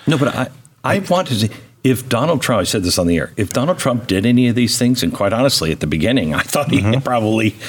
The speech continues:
Speaker 1: probably a pretty good shot of it.
Speaker 2: <laughs>
Speaker 1: Um,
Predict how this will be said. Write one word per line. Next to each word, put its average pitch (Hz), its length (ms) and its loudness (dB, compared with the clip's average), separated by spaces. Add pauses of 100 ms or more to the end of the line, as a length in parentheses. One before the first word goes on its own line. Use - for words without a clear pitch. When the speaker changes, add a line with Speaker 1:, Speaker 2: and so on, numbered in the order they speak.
(140)
Speaker 1:
probably 131 340 0
a 92 40 0
pretty 110 280 -2
good 113 160 0
shot 185 260 0
of 87 120 2
it. 69 120 -8 (240)
Speaker 2:
<laughs> - 260 0
Speaker 1:
Um, 98 460 0